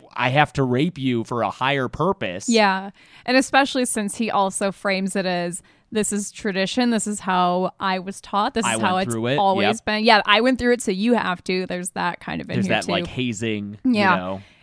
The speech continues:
Speaker 1: Because it's, uh, when she makes the mistake, yeah, he, like, it's him and he, he has these two dudes, Theus and Jeffrey.
Speaker 2: Theus and Jeffrey, yeah.
Speaker 1: Yeah, and, yeah, the, it's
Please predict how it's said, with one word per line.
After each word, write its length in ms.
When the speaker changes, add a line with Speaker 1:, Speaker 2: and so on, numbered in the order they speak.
Speaker 1:
Because 420
it's, 540
uh, 340
when 160
she 120
makes 240
the 80
mistake, 560
yeah, 260
he, 200
like, 480
it's 160
him 320
and 160
he, 140
he 180
has 160
these 160
two 240
dudes, 440
Theus 340
and 140
Jeffrey. 680
Speaker 2:
Theus 360
and 320
Jeffrey, 800
yeah. 160
Speaker 1:
Yeah, 400
and, 460
yeah, 300
the, 240
it's 400